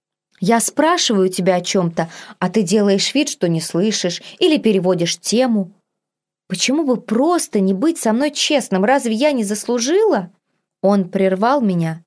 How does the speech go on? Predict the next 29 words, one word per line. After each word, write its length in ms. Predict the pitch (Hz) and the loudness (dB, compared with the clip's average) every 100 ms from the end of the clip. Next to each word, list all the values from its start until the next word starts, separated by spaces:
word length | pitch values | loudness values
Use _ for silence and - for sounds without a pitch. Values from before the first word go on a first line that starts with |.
| _ _ - | _ _ -2
не 120 | 190 | 0
дав 280 | 185 254 262 | 2 0 0
договорить, 720 | 220 214 226 214 165 - - _ _ _ | -2 0 2 2 0 -6 -18 _ _ _
ударив 520 | 208 208 226 202 180 - | -2 2 2 2 0 -4
по 100 | 175 | -2
тормозам 600 | 190 190 190 220 294 294 | 0 2 2 2 0 0
и, 160 | 185 | 0
развернувшись, 760 | 202 180 208 214 311 330 208 - | 0 0 0 0 -2 -2 -4 -4
посмотрел 560 | 185 208 202 240 277 | -4 0 0 2 0
в 80 | 240 | 0
упор. 420 | 233 - 190 175 _ _ _ | -2 -2 -2 -2 _ _ _
«Хочешь 480 | - 214 220 214 - | -2 0 2 -2 0
поговорить 560 | 202 208 208 220 208 | 0 4 4 2 0
о 120 | - 190 | -2 -2
честности, 680 | - 302 392 220 190 - | 0 0 0 -2 -2 -4
Кэтрин?» 500 | 180 180 165 175 170 - _ _ _ _ | -2 -2 -2 -6 -8 -12 _ _ _ _
спросил 540 | - - 185 180 196 185 | -10 -2 -2 0 0 0
он 140 | 175 | 0
таким 360 | 185 190 185 175 | -2 -2 -2 0
тоном, 460 | 269 277 190 - _ _ _ | 0 0 -2 -6 _ _ _
что 260 | - - 185 | -8 -2 2
у 60 | |
меня 260 | 196 196 196 | 2 4 2
мурашки 540 | 220 254 185 170 - | 2 2 2 -2 -6
по 140 | - 175 | -4 -2
коже 320 | 185 175 175 | -2 -2 -2
побежали 480 | 180 185 180 175 175 | -2 0 2 2 2
от 160 | 170 | -2
холода. 500 | - 175 165 151 156 | -2 0 0 -2 -8